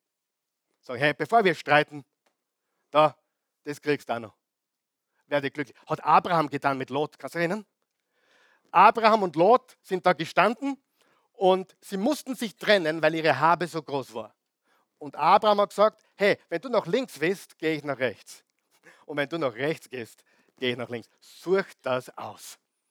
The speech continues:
Nimm da, was du brauchst, ich nehme den Rest.“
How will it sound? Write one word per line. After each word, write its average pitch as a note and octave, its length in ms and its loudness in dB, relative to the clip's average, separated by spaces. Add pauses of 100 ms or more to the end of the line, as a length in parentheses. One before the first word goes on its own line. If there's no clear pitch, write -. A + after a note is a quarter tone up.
(280)
Nimm A#3 420 -4
da, A#3+ 180 4
was C3 140 -6
du - 160 -20
brauchst, F#3 600 2
ich E3 220 -16
nehme D#3+ 320 -4
den C#3+ 340 -4 (440)
Rest.“ - 520 -18